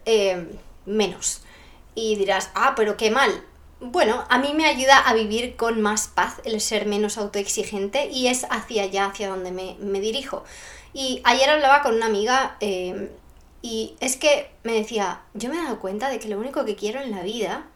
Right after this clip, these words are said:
es sentirme en paz, estar tranquila". Y yo le dije, "Idem". O sea, me he dado cuenta de que nada importa si yo estoy en paz. Entonces, todo aquello que me da más paz,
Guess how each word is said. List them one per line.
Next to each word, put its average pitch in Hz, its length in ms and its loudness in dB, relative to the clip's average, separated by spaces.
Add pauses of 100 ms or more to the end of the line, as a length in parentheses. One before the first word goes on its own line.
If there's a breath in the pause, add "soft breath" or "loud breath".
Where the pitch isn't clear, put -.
(380)
es 240 100 -8
sentirme 302 420 -8
en 220 140 -6
paz, 254 260 -4
estar 240 340 -2
tranquila". 233 580 -6
Y 220 260 -10 (100)
yo 208 140 0
le 196 80 -6
dije, 190 420 -10 (560)
"Idem". 208 460 -10
O 208 100 -8
sea, 208 320 0
me 214 100 0
he 220 40 0
dado 233 240 0
cuenta 226 340 0
de 208 140 -6
que 185 300 -6 (760 soft breath)
nada 269 220 4
importa 302 540 0 (260)
si 269 220 -6
yo 240 80 0
estoy 226 220 -4
en 196 140 -2
paz. - 200 -12 (160)
Entonces, 240 480 -2
todo 285 180 6
aquello 330 400 2
que 254 80 -2
me 202 140 0
da 220 240 4
más 220 400 2
paz, 226 300 4